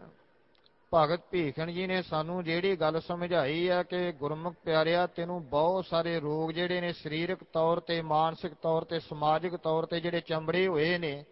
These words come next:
ਇਹਨਾਂ ਦਾ ਇਲਾਜ ਤੂੰ ਗੁਰੂ ਤੋਂ ਉਪਦੇਸ਼ ਪ੍ਰਾਪਤ ਕਰਕੇ ਗੁਰ ਪ੍ਰਸਾਦ ਕਹੇ ਜਨ ਭੀਖਣ, ਗੁਰੂ ਦੀ ਕਿਰਪਾ ਦੇ ਨਾਲ,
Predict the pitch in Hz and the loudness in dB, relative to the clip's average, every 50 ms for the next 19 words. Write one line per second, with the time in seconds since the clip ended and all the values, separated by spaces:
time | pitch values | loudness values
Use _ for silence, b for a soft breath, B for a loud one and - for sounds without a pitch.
0 | b b b b b b b b b b b b b b b b b b b b | b b b b b b b b b b b b b b b b b b b b
1 | b _ - 202 226 247 254 262 269 262 254 247 240 233 - - 202 190 175 170 | b _ 4 4 6 6 6 4 4 6 6 4 4 4 2 0 2 4 6 6
2 | 170 175 185 190 196 196 - 208 202 170 143 151 160 180 180 196 196 196 - 196 | 8 8 6 6 4 0 -2 -2 -4 -2 -2 -4 -2 0 2 2 2 2 0 -2
3 | 196 196 190 185 170 175 160 151 151 160 180 190 190 185 - - - 165 160 160 | -2 -2 -2 -2 -2 -4 -4 -2 0 0 0 0 0 -2 -4 -2 0 2 2 2
4 | 156 175 170 180 - 175 165 165 160 - 190 185 139 139 160 170 170 165 - - | 2 0 -4 -4 -2 -2 -2 0 -2 -2 -4 -4 -4 -2 -2 0 -2 -2 -2 -2
5 | 175 180 165 - - 156 151 160 170 175 180 180 - - 214 214 214 226 226 220 | -2 -2 -2 -2 0 2 4 6 6 6 4 2 2 2 4 6 6 6 6 6
6 | 190 190 185 185 175 - 190 170 143 127 127 156 165 147 151 185 208 214 214 214 | 4 0 -2 -2 -4 -4 -4 -4 -4 -4 -6 -6 -4 -2 0 4 4 4 6 4
7 | 214 202 - 190 180 175 - - 165 165 160 165 165 156 156 143 131 127 120 117 | 2 0 0 0 -2 -2 2 2 4 4 4 2 0 0 -2 -2 -4 -4 -6 -10
8 | - | -16